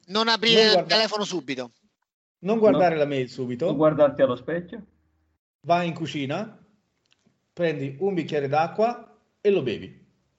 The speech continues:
Speaker 2: Quella è la prima cosa che devi fare tutte le mattine, perché il cervello a notte si disidrata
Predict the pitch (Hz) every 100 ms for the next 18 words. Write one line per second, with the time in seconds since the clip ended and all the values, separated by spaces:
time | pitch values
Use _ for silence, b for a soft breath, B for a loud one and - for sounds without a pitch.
0 | _ _ _ _ 226 220 190 185 170 170
1 | 160 175 175 151 135 123 113 107 107 -
2 | b b - 147 165 185 175 185 156 156
3 | 139 131 - - 151 143 135 131 123 113
4 | 160 208 -